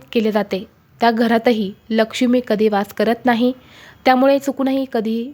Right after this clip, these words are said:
तुम्ही हे चूक करत असाल तर ती अजिबात करू नका. नंबर सहा, बऱ्याच वेळा आपण लोक पूजा करतेवेळी काही चुका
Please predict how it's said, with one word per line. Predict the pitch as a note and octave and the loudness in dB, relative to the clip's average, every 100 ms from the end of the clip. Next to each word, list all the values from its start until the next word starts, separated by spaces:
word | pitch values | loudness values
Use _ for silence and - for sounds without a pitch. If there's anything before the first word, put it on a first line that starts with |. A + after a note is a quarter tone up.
| - | -8
तुम्ही | A3+ A3 A#3 | -2 0 0
हे | A3+ A#3 | 0 -2
चूक | A3+ A#3 A3 | -2 -4 -2
करत | A3 G#3+ - | 0 0 0
असाल | A3 - G3+ F#3+ _ _ - - - - | -6 -2 -4 -4 _ _ -20 -20 -16 0
तर | A3 | 0
ती | G#3+ A#3+ A#3+ - | 2 0 0 -2
अजिबात | G#3+ A3+ G#3+ A3 - - - - _ - | -4 -2 -2 -2 -6 -20 -20 -20 _ 0
करू | C4 B3+ C#4 | 4 4 4
नका. | G#3+ F#3+ F#3+ - _ _ _ _ _ _ A#3+ | 0 -4 -10 -14 _ _ _ _ _ _ 2
नंबर | B3 A#3 B3 | 4 4 2
सहा, | C4+ B3+ G3 G3 - - | 0 -2 -2 -6 -14 -4
बऱ्याच | A3+ C4 C4+ | 2 2 2
वेळा | D4 C4 C4 | 0 0 0
आपण | A#3+ - A#3 A#3+ | -6 -4 -4 -4
लोक | A#3+ A3 A3+ | -4 -4 -6
पूजा | A3 A3+ G#3+ A3+ A3+ | -8 -6 -4 -2 0
करतेवेळी | A3+ G#3+ A3+ G#3+ A3 G3+ | 0 2 2 2 2 0
काही | A3 G#3+ A#3 | -2 0 -2
चुका | - G#3+ A3+ | -4 -2 0